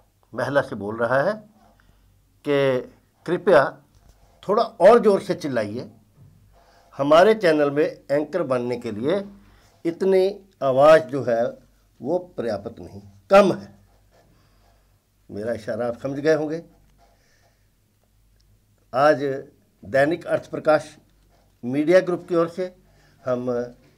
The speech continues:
उस विषय को लेके आ रहे हैं जिसकी आजकल अखबारों में भी चर्चा है और वो देश के मीडिया के लिए है भी बहुत महत्वपूर्ण है और जो डेवलपमेंट्स हो रही हैं बड़ी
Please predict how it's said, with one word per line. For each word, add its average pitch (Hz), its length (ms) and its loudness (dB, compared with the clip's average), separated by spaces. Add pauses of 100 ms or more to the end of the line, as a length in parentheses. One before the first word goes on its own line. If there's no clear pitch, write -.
(960)
उस 208 200 -6
विषय 180 260 -2
को 156 100 -6
लेके 131 280 -4
आ 110 120 -2
रहे 113 240 -10
हैं 143 340 -12 (320)
जिसकी 147 280 -8
आजकल 135 480 -2 (200)
अखबारों 123 460 0
में 170 100 -4
भी 175 60 -8
चर्चा 170 320 -8
है 175 220 -16 (400)
और 151 480 2 (280)
वो 156 140 -6
देश 143 260 -6
के 139 140 -10
मीडिया 151 380 -4
के 135 160 -10
लिए 101 380 -10 (380)
है 156 180 4
भी 202 80 2
बहुत 139 300 -4
महत्वपूर्ण 113 540 -12
है 107 280 -12 (300)
और 165 460 2 (320)
जो 185 540 0 (200)
डेवलपमेंट्स 170 640 -2
हो 135 120 -4
रही 107 220 -10
हैं 104 180 -10
बड़ी 110 340 -10